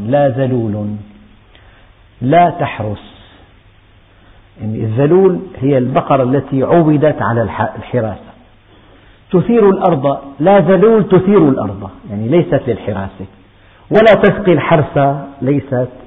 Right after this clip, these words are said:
لإخراج المياه، "مسلمة"، خالية من كل عيب، لا شية فيها. قالوا: "الآن جئت بالحق"، فذبحوها وما كادوا يفعلون. هذه البقرة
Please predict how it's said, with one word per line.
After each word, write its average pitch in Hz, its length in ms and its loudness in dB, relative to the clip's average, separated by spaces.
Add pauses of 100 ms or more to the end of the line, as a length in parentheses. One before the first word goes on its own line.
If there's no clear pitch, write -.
(180)
لإخراج 117 1000 -4
المياه، 120 480 -4 (1120)
"مسلمة"، 202 760 2 (120)
خالية 160 300 2
من 135 140 -2
كل 135 220 -4
عيب، 120 320 -4
لا 147 140 2
شية 123 500 -4
فيها. 95 260 -12 (1600)
قالوا: 160 260 2
"الآن 151 340 0
جئت 135 260 -6
بالحق"، 120 600 -8 (180)
فذبحوها 139 640 -2
وما 123 300 -2
كادوا 110 320 -6
يفعلون. 92 520 -10 (720)
هذه 147 320 -2
البقرة 117 500 -6